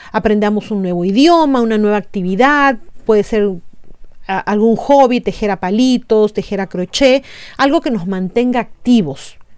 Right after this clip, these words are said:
pero también que nos entretenga, algo que nos guste, no algo que nos disguste. No debemos dejar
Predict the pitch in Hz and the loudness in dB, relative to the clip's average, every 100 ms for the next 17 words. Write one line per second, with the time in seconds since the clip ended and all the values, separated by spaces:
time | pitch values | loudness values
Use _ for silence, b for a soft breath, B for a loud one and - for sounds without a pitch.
0 | - 202 190 202 233 262 240 240 196 175 | 0 0 2 0 0 0 -2 -2 -4 -4
1 | - 208 160 170 202 190 160 160 202 233 | 0 0 0 -2 -2 -4 -6 -2 2 2
2 | - 175 185 190 202 185 156 175 208 214 | 0 -2 0 0 0 -4 -4 0 0 0
3 | - 151 B B B - 233 240 220 294 | -4 -14 B B B 0 4 4 6 4
4 | 320 226 220 - - 185 190 - 262 262 | 4 2 0 -8 -4 -2 -2 2 2 2